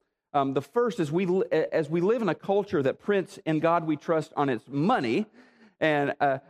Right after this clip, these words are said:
a-, and pledges allegiance, uh, to this nation under God, a nation that has so many Christian-y elements to it, all right? Um, I think this first concept is very helpful, which, which, which is called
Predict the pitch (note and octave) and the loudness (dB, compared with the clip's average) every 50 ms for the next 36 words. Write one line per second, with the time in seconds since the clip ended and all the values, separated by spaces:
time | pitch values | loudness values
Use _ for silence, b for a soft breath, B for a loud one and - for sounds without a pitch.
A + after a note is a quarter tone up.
0 | _ _ - D#3 D#3 - - D#3 D#3 C#3+ - - G#3 A3 B3 G3+ G#3 F#3+ F3+ F3+ | _ _ 0 0 0 2 0 0 0 -2 -2 0 0 2 2 2 0 0 2 2
1 | E3+ F3 G3+ A3+ G#3+ D#3+ E3+ D3+ D3 C#3+ - - - - - _ _ _ _ _ | 2 2 2 0 0 0 0 0 0 -2 -6 -10 -18 -20 -20 _ _ _ _ _
2 | - C3+ A#2+ - - E3 E3+ E3 D#3 F3+ F3+ F#3+ F#3 - F#3 E3+ D3 C3+ - - | 0 0 0 -2 -2 -2 -2 -2 0 2 0 0 2 2 0 0 0 -2 -2 -2
3 | F#3+ G3+ F#3 F3 D3 G3+ A#3 C4+ A3+ F3 D3 C3+ C#3 E3+ F3+ F#3+ A3+ C4 B3+ - | 0 2 2 2 2 2 2 2 2 2 2 2 2 2 2 2 0 0 0 0
4 | B3 A3 G#3 G3 F#3 E3 E3+ F3+ G3+ A3+ B3+ C4+ B3+ A#3 - - - A3+ A3 G#3+ | 0 2 2 2 2 2 0 0 0 2 2 2 0 -2 -4 -2 -2 0 0 2
5 | G#3+ G#3 G3+ F3+ - - - - - B3+ C4+ B3+ - - B3 A#3 G#3 G3+ G3 F3+ | 2 0 0 -2 -4 -8 -12 -4 0 0 0 0 0 -2 -2 0 2 2 2 2
6 | E3 C#3+ B B B B B B - A#3 C4+ C4+ C4 B3 G#3+ E3+ D#3+ D#3 C3+ C3 | 2 0 B B B B B B 0 0 2 2 2 2 2 2 0 0 -2 -4
7 | - - - - E3 C3 A2 G2+ G2+ A2+ - - - - _ _ _ _ _ _ | -8 -8 -4 0 0 2 2 2 2 0 0 -4 -12 -20 _ _ _ _ _ _
8 | B2 B2+ C3+ C#3+ D3 D3+ D#3+ F3+ - - b b b b b b b b - F3 | 0 0 2 2 2 2 0 -2 -4 -6 b b b b b b b b 0 0
9 | F3 E3+ D#3+ D3+ D3 D3 b b b b - F3 F#3 - B3 A3+ F#3+ G#3 G#3 G#3 | 2 2 2 0 -2 -4 b b b b 0 0 0 0 -2 0 0 0 0 0
10 | - - - A3 G#3+ G#3+ - G3+ F3+ F3 D3 F3+ D#3+ - D#3 C#3+ C#3 D3 C#3+ C#3+ | -2 -2 0 0 0 0 0 0 0 2 2 0 0 0 -2 -2 2 2 2 4
11 | D#3+ F3+ D#3 - E3 D3 C#3 C#3 C#3 - - - D3 D3 C#3 - - - - D3+ | 4 2 0 0 0 0 0 0 0 -2 -4 -4 -2 -2 -4 -6 -8 -4 -4 -4
12 | C#3+ - C#3+ - - - D#3+ D3+ C3+ B2 | -4 -4 -8 -12 -4 -2 0 0 0 -2